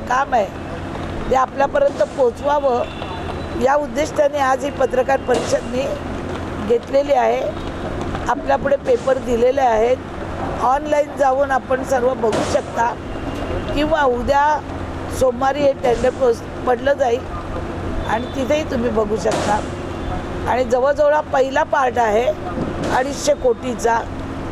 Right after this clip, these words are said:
आणि सेकंड पार्ट अजून अडीचशे कोटीचा येईल किंवा चारशे तीनशे कोटीचा येईल, पण जे काम होऊच नये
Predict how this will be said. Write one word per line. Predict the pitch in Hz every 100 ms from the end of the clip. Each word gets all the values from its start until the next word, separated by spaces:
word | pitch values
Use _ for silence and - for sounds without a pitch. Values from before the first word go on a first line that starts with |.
| - -
आणि | 220
सेकंड | 269 269 247 285 285
पार्ट | - 277 269
अजून | 247 277 320
अडीचशे | 277 262 -
कोटीचा | 269 226 226 226 233
येईल | 226 214 233
किंवा | - - - - - - 262
चारशे | 294 320 285 - 294 -
तीनशे | 262 247
कोटीचा | 269 262 226 233 247
येईल, | 220 185 - - - - -
पण | - 254
जे | 208 294 320
काम | 294 320
होऊच | 277 220 285 - -
नये | 294 220